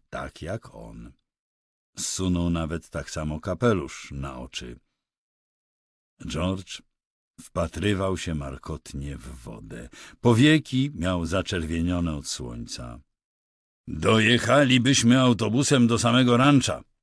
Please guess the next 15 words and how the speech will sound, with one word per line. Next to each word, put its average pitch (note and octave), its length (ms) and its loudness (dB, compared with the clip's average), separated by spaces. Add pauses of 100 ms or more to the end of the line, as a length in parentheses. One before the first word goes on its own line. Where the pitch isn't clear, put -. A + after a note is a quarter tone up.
(420)
powiedział D2+ 400 -8
ze D2+ 120 -8
złością, C#2 440 -10 (320)
„gdyby A2 220 2
ten A#2 220 6 (160)
sukinsyn B2+ 880 4
kierowca A#2 520 2
wiedział, A#2 360 4
co C3 160 4
gada”. G#2+ 380 2 (760)
„To B3+ 360 4
tylko E3+ 440 6
kawałeczek C#3 720 4
drogi E3 380 0
autostradą” D3 1000 2